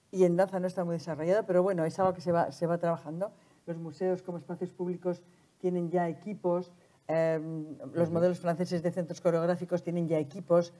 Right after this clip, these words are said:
Speaker 2: Ujú.
Speaker 1: Yo creo que ahí estamos trabajando todos, nosotros incluso tenemos un taller de espectadores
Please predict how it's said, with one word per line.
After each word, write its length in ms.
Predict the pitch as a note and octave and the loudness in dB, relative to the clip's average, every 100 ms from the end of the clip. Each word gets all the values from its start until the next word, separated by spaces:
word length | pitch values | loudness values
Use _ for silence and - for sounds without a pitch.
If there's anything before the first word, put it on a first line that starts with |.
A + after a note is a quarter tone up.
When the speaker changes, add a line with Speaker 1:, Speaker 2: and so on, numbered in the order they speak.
| A#2+ | -14
Speaker 2:
Ujú. 100 | G2+ G#2+ - _ _ - | -12 -14 -20 _ _ -12
Speaker 1:
Yo 120 | E3 F#3 | 2 4
creo 140 | G#3 | 4
que 60 | G#3+ | 0
ahí 40 | |
estamos 320 | A3 A3+ A3 G#3+ | 0 2 0 0
trabajando 440 | G#3 G3 G#3 G3+ | -2 0 -6 -4
todos, 300 | B3 A#3 A3+ | 0 0 0
nosotros 300 | F3+ - F3 | -2 -4 -8
incluso 240 | F3 E3+ | -6 -4
tenemos 300 | F3+ F3+ F3+ | -4 -4 -4
un 80 | F3+ | -2
taller 200 | E3+ F3 | 0 2
de 60 | F3 | 0
espectadores 720 | E3+ F3 E3 F3 G#3+ G3+ G3 | -2 -4 0 2 2 0 -4